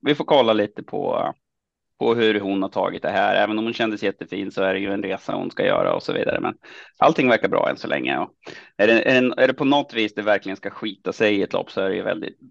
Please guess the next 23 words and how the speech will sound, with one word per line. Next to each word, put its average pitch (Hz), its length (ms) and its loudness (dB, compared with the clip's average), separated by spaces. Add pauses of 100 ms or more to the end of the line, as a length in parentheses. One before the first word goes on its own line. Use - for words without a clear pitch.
väldigt 127 440 2
mycket 98 240 -4
trevligare 90 460 0
när 92 100 -4
man 95 160 -2
blir - 120 -12
fast - 440 -4
än, 90 360 -4 (760)
säg 101 260 4
att, - 380 0
ja, 104 260 4
jag 95 120 2
hade 101 180 4
fått - 220 -6
panik 98 440 -2
och 90 180 -4
gått 98 160 -6
ut 98 220 -4
i 98 60 -4
döden, 95 540 2
så 92 160 -12
sen, 90 360 -6 (480)
ja, 80 140 2